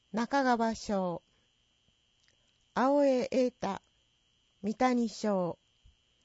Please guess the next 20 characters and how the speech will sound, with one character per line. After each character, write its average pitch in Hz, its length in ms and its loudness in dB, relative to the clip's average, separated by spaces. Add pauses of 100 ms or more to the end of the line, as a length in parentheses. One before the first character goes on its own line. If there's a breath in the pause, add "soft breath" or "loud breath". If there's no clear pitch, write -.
(280)
三 269 100 -2
井 240 340 -2
博 233 340 -2
人、 - 300 -10 (420)
川 240 340 0
面 226 200 0
賞。 185 460 -2 (1040)
三 220 100 0
宅 254 320 0
作 220 420 -4
美、 190 240 -4 (680)
矢 220 160 -2
掛 220 380 0
中。 - 440 -8 (2000)
社 240 100 -2
会 277 300 0
教 262 300 2
育 254 260 -4
表 226 300 -4
彰。 185 420 -6